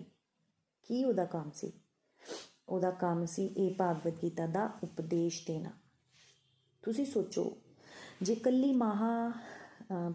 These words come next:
ਭਾਰਤ ਨਾ ਹੁੰਦੀ, ਮੰਨ ਲਵੋ ਕਿ ਮਹਾਭਾਰਤ ਨਾ ਹੁੰਦੀ, ਇਕੱਲੀ ਭਾਗਵਤ ਗੀਤਾ ਹੁੰਦੀ, ਕਿੰਨੇ ਲੋਕ ਪੜ੍ਹਦੇ ਤੇ ਵੇਖਦੇ?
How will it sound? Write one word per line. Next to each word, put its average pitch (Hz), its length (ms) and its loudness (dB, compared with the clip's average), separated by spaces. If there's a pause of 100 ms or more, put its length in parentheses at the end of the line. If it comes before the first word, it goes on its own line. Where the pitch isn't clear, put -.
(100)
ਭਾਰਤ 175 380 4
ਨਾ 180 180 2
ਹੁੰਦੀ, 170 360 0 (100)
ਮੰਨ 160 200 0
ਲਵੋ 165 360 0 (400)
ਕਿ 254 120 2
ਮਹਾਭਾਰਤ 226 640 4
ਨਾ 202 80 2
ਹੁੰਦੀ, 190 200 2
ਇਕੱਲੀ 214 320 4
ਭਾਗਵਤ 165 440 2
ਗੀਤਾ 175 260 2
ਹੁੰਦੀ, 160 200 -2
ਕਿੰਨੇ 233 320 4
ਲੋਕ 240 260 4
ਪੜ੍ਹਦੇ 180 380 4
ਤੇ 185 140 4
ਵੇਖਦੇ? 165 480 0